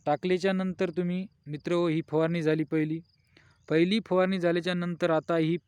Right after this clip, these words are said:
पंधरा दिवसांनी किंवा वीस दिवसांनी, ज्या वेळेस आपल्या शेती, शेतकऱ्याच्या गा-, गावाकडल्या भाषेत ज्या वेळेस तो ओंबीत येतो,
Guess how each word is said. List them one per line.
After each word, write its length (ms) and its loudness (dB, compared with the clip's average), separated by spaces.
पंधरा 340 2
दिवसांनी 640 -2
किंवा 200 2
वीस 300 0
दिवसांनी, 460 -4
ज्या 340 -2
वेळेस 420 2
आपल्या 520 0
शेती, 580 -8
शेतकऱ्याच्या 680 -2
गा-, 320 -2
गावाकडल्या 540 0
भाषेत 320 -4
ज्या 220 -4
वेळेस 300 -4
तो 100 -2
ओंबीत 300 0
येतो, 280 -4